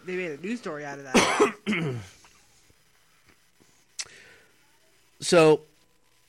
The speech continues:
Speaker 2: let's see. If you're, it, we're at twenty thirteen still, right?
Speaker 1: Mm-hmm.
Speaker 2: And if you made a ch-, uh,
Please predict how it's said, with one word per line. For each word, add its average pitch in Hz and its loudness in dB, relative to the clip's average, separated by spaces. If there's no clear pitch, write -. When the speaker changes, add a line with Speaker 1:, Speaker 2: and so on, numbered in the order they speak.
Speaker 2:
let's 156 0
see. 117 -2
If 143 -2
you're, 240 0
it, 160 -2
we're 143 4
at 127 0
twenty 156 2
thirteen 123 -4
still, 65 -12
right? 107 -4
Speaker 1:
Mm-hmm. 160 -14
Speaker 2:
And 117 2
if 123 -4
you 233 0
made 294 4
a 143 4
ch-, - -6
uh, 113 2